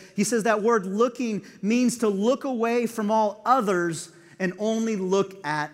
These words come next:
one. That's what we're called to do this year, to look to the one. You know, what you look at, you become. <laughs>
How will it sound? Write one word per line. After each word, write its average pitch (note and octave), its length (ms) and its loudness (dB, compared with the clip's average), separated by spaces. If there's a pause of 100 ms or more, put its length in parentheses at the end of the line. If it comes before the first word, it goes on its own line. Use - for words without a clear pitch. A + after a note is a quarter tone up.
(120)
one. A#2+ 680 -10 (1500)
That's - 200 -12
what D3+ 100 -6
we're C#3+ 140 -6
called C3+ 420 -10
to C3 80 -10
do A#2+ 380 -6
this A2 260 -14
year, G2+ 320 -10 (640)
to D3 140 -8
look D#3+ 400 -4
to F3 120 -8
the C#3+ 120 -6
one. C3+ 560 -8 (1080)
You F3 80 0
know, F3+ 400 0 (300)
what G3+ 420 0
you G#3 200 -2
look F#3+ 360 -2
at, C#4+ 320 -2 (1040)
you D#3+ 220 -6
become. C3 580 -8 (320)
<laughs> - 80 -20